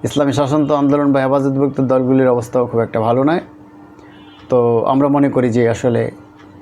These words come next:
নির্বাচনকে কেন্দ্র করে সামনে রেখে যে বিরোধটা তৈরি হয়েছে,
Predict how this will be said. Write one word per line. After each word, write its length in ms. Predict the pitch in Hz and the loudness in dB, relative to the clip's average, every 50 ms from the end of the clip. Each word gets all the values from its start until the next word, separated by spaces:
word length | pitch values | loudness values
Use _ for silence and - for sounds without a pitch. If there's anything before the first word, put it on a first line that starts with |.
| - - - - - - - 131 | -20 -20 -20 -20 -14 -6 -2 0
নির্বাচনকে 1200 | 131 131 120 135 135 127 127 - 139 135 135 135 135 135 135 135 131 131 127 117 - 151 147 | 0 2 2 2 0 0 0 0 2 2 2 2 2 2 2 2 2 2 0 -2 -2 -2 -2
কেন্দ্র 320 | 147 - 139 135 131 147 135 | 0 0 0 0 0 0 0
করে 160 | 147 139 127 | 0 0 -2
সামনে 320 | 107 - 135 143 156 151 | -2 -2 0 0 0 0
রেখে 220 | 139 135 110 120 120 | 0 -2 -2 -2 -2
যে 160 | 117 123 117 | 0 0 0
বিরোধটা 360 | 117 135 143 151 147 147 131 | 2 2 0 0 0 -2 -2
তৈরি 280 | 110 127 135 131 147 151 | 0 0 2 2 2 2
হয়েছে, 340 | 160 165 165 - 208 226 | 2 0 -2 -4 -6 -6